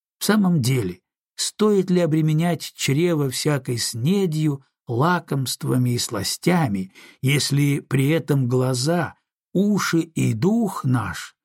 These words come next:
не услаждаются смехом, играми и шутками? Гордыня, супербия. Богатый интерьер,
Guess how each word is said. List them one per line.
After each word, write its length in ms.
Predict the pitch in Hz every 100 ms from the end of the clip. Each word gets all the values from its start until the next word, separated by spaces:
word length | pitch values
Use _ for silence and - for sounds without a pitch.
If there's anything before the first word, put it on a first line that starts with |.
| _ _ _ -
не 360 | 139 170 190 -
услаждаются 1080 | 165 - 156 160 143 160 190 185 185 170
смехом, 1000 | 151 - 139 131 165 214 190 - 196 185 - _ _ -
играми 680 | 208 190 160 180 180 180 185
и 280 | - 190
шутками? 1080 | 190 - - 190 - - - - 90 90 87 _ _ _ _ _ _ _ _ _ _ _ -
Гордыня, 1040 | 92 139 147 143 131 143 131 143 156 170 - _ -
супербия. 1160 | - 139 139 160 165 135 98 104 101 87 - _ _ _ _ _ _ _ -
Богатый 760 | 113 147 147 214 190 160 -
интерьер, 840 | - 123 98 113 98 110 190 180